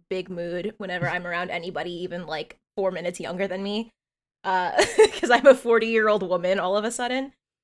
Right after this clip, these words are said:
And he encounters our, our love interest, Oren, who is a system.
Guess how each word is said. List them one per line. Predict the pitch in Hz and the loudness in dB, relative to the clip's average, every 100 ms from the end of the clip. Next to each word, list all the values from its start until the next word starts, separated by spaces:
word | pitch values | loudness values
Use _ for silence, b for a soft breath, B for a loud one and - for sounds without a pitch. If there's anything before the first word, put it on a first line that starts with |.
| - | -4
And | 233 240 247 | 0 2 0
he | 226 240 269 294 294 - | -4 -10 -14 -12 -10 -6
encounters | 277 262 262 262 254 254 277 269 277 262 - _ _ _ | -6 -6 -6 -4 -2 -4 -6 -8 -8 -12 -18 _ _ _
our, | 247 233 233 233 233 b b - | 2 4 6 4 2 b b 0
our | 254 | 2
love | 262 254 233 - | 2 2 2 0
interest, | 240 254 - 359 - - - | -4 -4 -4 -6 -8 -10 -4
Oren, | 196 190 185 190 302 359 254 | 0 2 2 2 0 -4 -4
who | 247 233 - 190 | -2 -2 -2 -2
is | 170 233 - | -2 -2 -2
a | 277 320 | -4 -2
system. | 339 - 480 - - 156 160 226 | -4 -2 -2 -2 -4 -4 -4 -6